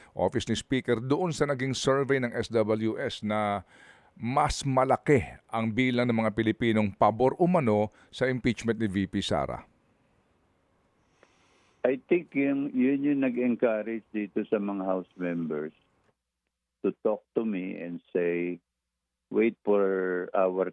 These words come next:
Speaker 2: complaint, no? Or wait for the fourth complaint that we will endorse."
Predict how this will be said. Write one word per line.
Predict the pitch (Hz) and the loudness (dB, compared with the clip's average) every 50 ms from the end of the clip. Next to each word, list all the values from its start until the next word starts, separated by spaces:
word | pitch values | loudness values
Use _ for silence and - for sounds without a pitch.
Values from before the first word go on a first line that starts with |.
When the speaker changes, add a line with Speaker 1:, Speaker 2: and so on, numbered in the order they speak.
| - _ - | -6 _ -6
Speaker 2:
complaint, | 82 82 78 - - 90 92 90 90 85 80 - | -6 -6 -6 -6 -4 -2 -2 -2 -2 -2 -6 -8
no? | _ 85 85 85 90 | _ -8 -8 -8 -8
Or | - - 85 85 85 85 87 | -8 -6 -6 -4 -4 0 0
wait | 98 101 101 90 - _ | 2 0 0 -2 -2 _
for | 104 98 87 | 0 0 0
the | 85 85 85 90 90 87 85 85 87 87 85 - _ _ _ _ _ _ _ _ _ _ _ | -2 -2 -2 -2 0 0 -2 -2 -2 -2 -4 -6 _ _ _ _ _ _ _ _ _ _ _
fourth | 131 131 135 - _ _ | 0 0 0 -2 _ _
complaint | 117 107 104 92 - 98 92 92 92 90 - - - | 0 0 0 0 0 0 0 0 0 -4 -6 -2 -2
that | 92 87 - _ 92 | -2 -2 -2 _ -2
we | 92 90 85 | 0 0 0
will | 85 90 87 - 78 | 0 -2 -2 -2 -6
endorse." | 78 80 80 78 80 80 80 80 80 82 | -6 -6 -6 -6 -6 -6 -6 -6 -6 -8